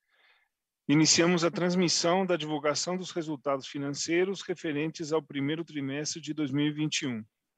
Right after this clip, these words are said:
que conta com a presença de Reinaldo Passanezi Filho, diretor-presidente, Dimas Costa, diretor de comercialização, Eduardo Soares,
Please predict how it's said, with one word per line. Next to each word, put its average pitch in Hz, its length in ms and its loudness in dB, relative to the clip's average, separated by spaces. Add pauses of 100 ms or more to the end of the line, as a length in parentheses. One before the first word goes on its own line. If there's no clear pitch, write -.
(600)
que 156 120 -8
conta 185 400 2
com 180 120 2
a 165 60 4
presença 156 760 -2 (460)
de 135 380 0
Reinaldo 143 520 0
Passanezi 127 640 -6
Filho, 151 480 -6
diretor-presidente, 127 1200 -6 (800)
Dimas 160 360 4
Costa, 151 640 2 (560)
diretor 139 400 2
de 143 80 -4
comercialização, 127 1040 -4 (1120)
Eduardo 151 480 12
Soares, 143 760 10